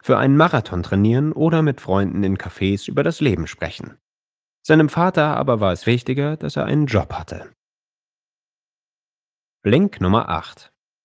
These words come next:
Unser politischer und wirtschaftlicher Fokus auf die Vollbeschäftigung sorgt dafür, dass es weiter Bullshit-Jobs gibt.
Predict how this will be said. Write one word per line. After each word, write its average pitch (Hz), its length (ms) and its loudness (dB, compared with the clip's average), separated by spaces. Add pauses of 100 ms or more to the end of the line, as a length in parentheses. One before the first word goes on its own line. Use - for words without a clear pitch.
(440)
Unser 127 260 2
politischer 120 720 -2
und 85 180 -6
wirtschaftlicher 87 640 -4
Fokus 110 500 -2
auf - 160 -10
die 113 120 -4
Vollbeschäftigung 117 920 0
sorgt 95 280 -4
dafür, 120 500 0
dass - 200 -8
es 127 180 -10
weiter 101 300 2
Bullshit-Jobs 90 800 -4
gibt. - 400 -8